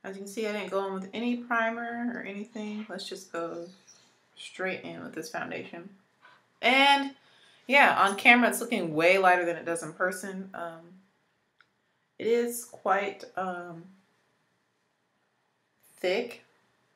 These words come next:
as you can tell, and it's definitely full coverage. So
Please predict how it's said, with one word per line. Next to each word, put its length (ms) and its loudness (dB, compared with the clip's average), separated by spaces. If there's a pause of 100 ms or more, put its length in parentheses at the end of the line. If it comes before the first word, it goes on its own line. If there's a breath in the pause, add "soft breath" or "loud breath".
(540)
as 200 -4
you 80 -14
can 140 -8
tell, 480 -6
and 180 -12
it's 180 -16
definitely 840 -8 (140)
full 200 -6
coverage. 600 -12 (100)
So 480 -10